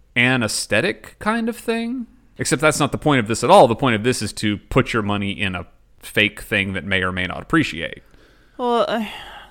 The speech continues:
Speaker 2: I mean, I've heard that a lot of buying and selling art is about money laundering.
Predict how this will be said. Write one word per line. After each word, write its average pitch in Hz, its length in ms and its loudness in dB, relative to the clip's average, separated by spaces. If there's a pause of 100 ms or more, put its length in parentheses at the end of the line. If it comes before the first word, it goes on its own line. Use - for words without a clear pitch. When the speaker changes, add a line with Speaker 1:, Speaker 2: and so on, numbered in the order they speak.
(120)
Speaker 2:
I 196 40 -8
mean, 214 160 -2
I've 208 120 0
heard 233 320 2
that 156 340 -2
a 78 220 -12
lot 160 260 0
of 143 260 -2 (500)
buying 156 380 -4
and 143 100 -8
selling 147 360 -6
art 147 280 -2
is 131 460 -12
about 139 300 -6
money 147 320 -6
laundering. 123 640 -8